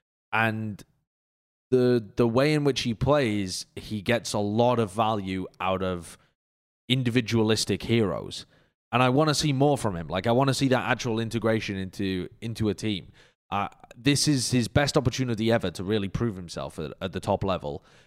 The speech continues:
He's been hampered by his teams in the past. Can he step up? I also have other questions about Neist for a pretty similar reason. Like,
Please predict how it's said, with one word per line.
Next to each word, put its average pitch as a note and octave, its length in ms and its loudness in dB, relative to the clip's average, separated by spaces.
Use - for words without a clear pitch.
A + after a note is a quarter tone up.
He's F#2+ 100 -6
been G#2 120 -4
hampered B2+ 320 0
by B2 160 2
his A2 100 -2
teams A2 240 -8
in G2 60 -10
the F#2+ 60 -8
past. F2 420 -6
Can G#2+ 160 -6
he F#2+ 80 -8
step - 280 -6
up? - 240 -6
I G#2 80 2
also E3 300 2
have F#2+ 200 0
other D3 140 4
questions G2 340 -6
about G2 220 -2
Neist B2 480 -2
for D3 100 4
a C3 60 0
pretty E3+ 300 0
similar D3 380 2
reason. A#2 520 0
Like, G#2 380 -6